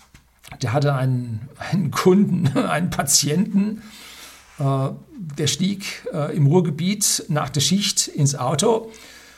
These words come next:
und wachte ein paar Tage später, <laughs> querschnittsgelähmt, in Passau im Krankenhaus wieder auf. Der war schlicht eingeschlafen, ne? Also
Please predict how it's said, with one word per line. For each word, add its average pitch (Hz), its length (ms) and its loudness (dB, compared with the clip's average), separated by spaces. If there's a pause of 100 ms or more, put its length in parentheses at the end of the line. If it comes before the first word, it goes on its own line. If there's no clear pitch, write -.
(240)
und 143 160 2
wachte 151 260 -2
ein 143 80 2
paar 147 160 -2
Tage 151 260 0
später, 170 1080 -2
<laughs> - 40 -16
querschnittsgelähmt, 160 800 -4
in 143 120 -2
Passau 160 300 -2
im 147 140 -2
Krankenhaus 143 480 -2
wieder 160 240 -2
auf. - 400 -4
Der 135 180 -4
war 107 140 -6
schlicht - 260 -8
eingeschlafen, 110 720 -8
ne? - 200 -8 (800)
Also 127 420 -4